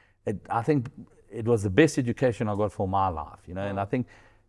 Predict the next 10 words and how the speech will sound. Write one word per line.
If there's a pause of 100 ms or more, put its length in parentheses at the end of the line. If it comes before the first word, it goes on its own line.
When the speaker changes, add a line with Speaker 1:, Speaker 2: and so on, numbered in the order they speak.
(160)
Speaker 1:
our
responsibility
as
parents
is,
or
many
times,
to
give